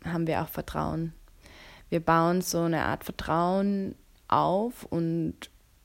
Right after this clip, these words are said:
Vertrauen gibt uns im Endeffekt ein gutes Gefühl und Glaube macht uns stark, vor allem mental stark.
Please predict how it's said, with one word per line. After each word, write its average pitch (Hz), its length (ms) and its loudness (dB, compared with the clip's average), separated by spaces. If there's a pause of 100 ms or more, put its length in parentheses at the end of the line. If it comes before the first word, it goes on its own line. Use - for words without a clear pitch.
(400)
Vertrauen 175 720 0
gibt 220 200 -4
uns 202 420 -2
im 180 140 -2
Endeffekt 170 340 -2
ein 165 60 -4
gutes 170 300 -6
Gefühl 196 460 -2
und 170 600 -2 (1000)
Glaube 170 540 2
macht 170 320 -4
uns 180 220 -2
stark, 160 460 -4
vor - 200 -6
allem 156 300 -2
mental - 420 -4
stark. - 480 -6